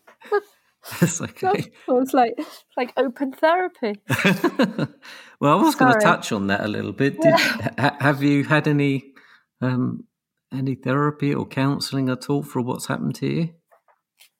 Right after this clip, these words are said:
Speaker 2: Well, this is, I think this is quite a funny story, but, um, it wasn't at the time. I went, one of the early times when I went to the doctor, quite soon after, uh, it happened,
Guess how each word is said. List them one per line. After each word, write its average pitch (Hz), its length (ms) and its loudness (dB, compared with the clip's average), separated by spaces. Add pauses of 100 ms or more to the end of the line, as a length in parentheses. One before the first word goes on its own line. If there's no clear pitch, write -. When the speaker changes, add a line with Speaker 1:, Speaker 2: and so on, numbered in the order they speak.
(280)
Speaker 2:
Well, 208 460 2
this 269 220 -2
is, 240 140 -2
I 247 140 2
think 220 180 -4
this - 100 -6
is - 40 -16
quite - 200 -6
a 208 40 -10
funny 220 320 -4
story, 208 520 -8
but, 226 300 0
um, 226 180 4
it - 100 -6
wasn't 233 300 -2
at - 120 -6
the 220 40 -14
time. 196 380 -2 (100)
I 240 360 2
went, 214 300 -4 (400)
one 254 160 -6
of 254 100 -4
the 247 140 4
early 233 300 2
times 208 400 0
when 220 120 -4
I 202 40 -6
went 196 200 -6
to - 100 -20
the 202 80 -8
doctor, - 360 -6
quite - 280 -4
soon 220 340 -4
after, 185 640 -10 (880)
uh, 180 400 4
it 202 140 -2
happened, 202 560 -2